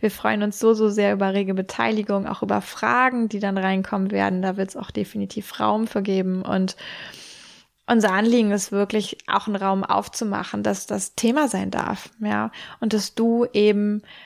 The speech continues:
nochmal Dinge mitnehmen kannst für dich, die,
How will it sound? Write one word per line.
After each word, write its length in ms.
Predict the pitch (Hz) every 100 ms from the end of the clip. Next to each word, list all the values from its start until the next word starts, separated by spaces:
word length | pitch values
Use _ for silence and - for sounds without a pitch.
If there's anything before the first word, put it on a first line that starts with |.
| -
nochmal 400 | 208 - 202 196
Dinge 560 | 196 208 220 220 220 -
mitnehmen 460 | 208 - 220 214
kannst 320 | 202 202 190 -
für 100 | 196
dich, 480 | 202 214 226 - - - - - - _ _
die, 580 | 214 208 208 202 202 202